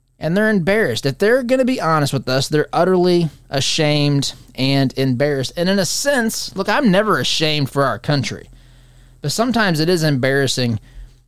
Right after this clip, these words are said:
what these people who represent us say and do. And what we've seen thus far overseas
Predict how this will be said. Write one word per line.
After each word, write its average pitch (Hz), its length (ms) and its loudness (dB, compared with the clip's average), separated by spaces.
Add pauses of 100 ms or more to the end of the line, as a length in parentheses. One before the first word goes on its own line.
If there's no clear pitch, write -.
what 139 180 -2
these 139 200 0
people 143 280 0
who 135 120 4
represent 131 520 0
us 120 160 -2
say 127 300 0
and 113 120 -2
do. 123 240 -2
And 123 180 -2
what 156 160 0
we've 160 160 -4
seen 143 280 0
thus 139 220 -2
far 127 440 0 (500)
overseas 120 840 -6